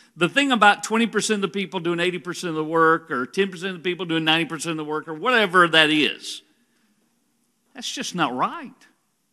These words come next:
is it? It's, it's certainly not the way that God intended it. Now, it may be the Baptist way, but that's not really God's way. He has equipped every born-again believer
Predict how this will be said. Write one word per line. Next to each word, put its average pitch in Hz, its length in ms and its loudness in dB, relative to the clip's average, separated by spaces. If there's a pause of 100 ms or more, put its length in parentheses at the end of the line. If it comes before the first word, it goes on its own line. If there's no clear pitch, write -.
is 147 240 -6
it? - 220 -20 (380)
It's, 220 200 0
it's 233 240 0
certainly 302 340 0
not 196 280 2
the 214 60 -2
way 180 200 0
that 170 160 0
God 170 200 4
intended 196 560 -2
it. - 280 -16 (500)
Now, 226 220 2
it 202 80 -2
may 202 240 6
be 190 320 4
the 151 100 0
Baptist 143 640 -2
way, 202 640 -6 (1000)
but - 140 -20
that's 220 240 -14
not 180 240 -4
really 196 200 2
God's 147 440 -4
way. 120 340 -8 (640)
He 233 220 2
has 165 140 4
equipped 226 880 -6 (760)
every 269 720 0
born-again 240 920 2
believer 175 560 -2